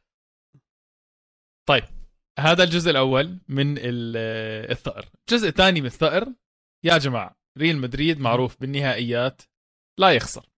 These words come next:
تمام؟ لكن ريال مدريد آخر مرة خسر تشامبيونز ليج فاينل كان بال ألف وتسعمية واحد وثمانين. يعني أنتوا عم تحكوا عن حوالي واحد وثلاثين سنة.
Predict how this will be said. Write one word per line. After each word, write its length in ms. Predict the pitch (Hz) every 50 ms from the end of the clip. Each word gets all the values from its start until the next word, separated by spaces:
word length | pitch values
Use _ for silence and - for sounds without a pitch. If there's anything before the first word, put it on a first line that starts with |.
| _ _ _ _ _ _ _ _ _ _ _ _ _ _
تمام؟ 300 | - 127 123 120 123 135 - _ - _ _ _
لكن 420 | 165 185 220 214 190 - - 98 - _ _ _ _
ريال 220 | 139 147 165 160 139
مدريد 340 | 127 123 131 131 123 117
آخر 260 | - 131 147 139 - 139
مرة 240 | 123 110 98 -
خسر 260 | 104 - 139 - - 113
تشامبيونز 440 | _ - 135 123 117 - 113 101
ليج 120 | 107 107 101
فاينل 380 | _ 117 107 104 101 101 110 - _ _ _ _ _ _ _ _ -
كان 220 | 147 143 143 139
بال 320 | 123 123 123 117 110 - _ _ _ -
ألف 240 | 160 165 156 - 127
وتسعمية 840 | 113 - - - 117 110 123 135 135 135 131 135 139 139 139 _ _ _ _
واحد 540 | 120 123 131 135 135 131 139 135 135 135 _ _ _ -
وثمانين. 520 | 135 - 156 156 160 156 156 135 104 _ _ _ _ _ _ _ _ _ _ _ _ _ -
يعني 180 | 113 120 143
أنتوا 180 | 170 165 151 151
عم 60 | 135
تحكوا 300 | 127 175 165 156 - 139
عن 100 | 123 123
حوالي 420 | - 139 143 156 160 165 160 160 -
واحد 420 | 135 143 156 165 180 156 156 135
وثلاثين 460 | 131 127 - 123 123 - - 127 123
سنة. 260 | 117 - 101 95 95